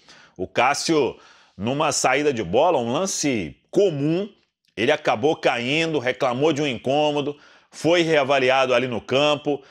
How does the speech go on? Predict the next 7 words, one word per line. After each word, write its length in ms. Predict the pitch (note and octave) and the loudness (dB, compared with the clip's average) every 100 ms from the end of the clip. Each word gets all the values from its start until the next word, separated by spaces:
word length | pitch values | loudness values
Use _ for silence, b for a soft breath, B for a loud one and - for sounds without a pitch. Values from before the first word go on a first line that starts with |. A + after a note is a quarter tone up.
| b b | b b
depois 600 | - A2+ B2 A#2+ C3+ C3+ | -4 -2 0 2 2 2
deixou 340 | B2 C3+ - C3+ | 0 0 2 0
a 40 | |
atividade 840 | C3 C3 C3+ A#2 B2+ C3+ A2+ C3+ - _ - | 0 -2 0 2 2 0 -2 -6 -6 _ -8
mais 320 | A#2 D#3+ D#3 | -2 0 0
cedo. 420 | - B2+ A2 D2+ - _ _ - | -2 0 0 -2 -16 _ _ -4
E 320 | F#3 G3 F#3+ | 0 0 -2